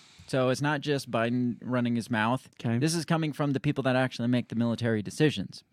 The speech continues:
Speaker 2: Okay.
Speaker 1: So this says, uh, "What is behind General Mark Milley's righteous race sermon?" And this guy's white, by the way, too. He's very,
Speaker 2: Okay.
Speaker 1: very white.
Speaker 2: Very white.
Speaker 1: "Look to the new domestic war on terror."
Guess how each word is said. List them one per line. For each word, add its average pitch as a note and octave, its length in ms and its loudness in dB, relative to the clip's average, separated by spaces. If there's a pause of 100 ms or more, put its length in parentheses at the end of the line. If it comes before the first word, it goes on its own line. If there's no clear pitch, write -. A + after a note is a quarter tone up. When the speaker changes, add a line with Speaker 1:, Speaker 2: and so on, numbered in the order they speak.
(140)
Speaker 2:
Okay. A#2+ 340 -2 (920)
Speaker 1:
So F3 160 4
this G#3 160 6
says, F#3+ 460 6
uh, D3 520 4 (460)
"What F3 200 4
is A3+ 120 0
behind E3+ 460 0
General D#3 440 2
Mark C#3 340 0
Milley's C3+ 400 -2
righteous C#3+ 520 -2
race C3+ 320 0
sermon?" G2+ 580 -4 (280)
And C#3+ 140 -4
this F3+ 100 -8
guy's B2 240 -2
white, G2+ 260 -2
by F#2+ 120 -6
the F#2 100 -6
way, F2+ 220 -6
too. G#2 260 -6 (180)
He's A#2 120 -12
very, B2+ 220 2
Speaker 2:
Okay. G#2+ 100 2
Speaker 1:
very A#2 320 2
white. F#2 240 -6 (180)
Speaker 2:
Very G#2 180 0
white. A#2 160 0
Speaker 1:
"Look A3+ 200 2
to A#3 180 -2
the G3 100 -2
new F#3 280 2
domestic C#3+ 600 -2
war A#2 300 -2
on A2 200 -4
terror." G2 600 -4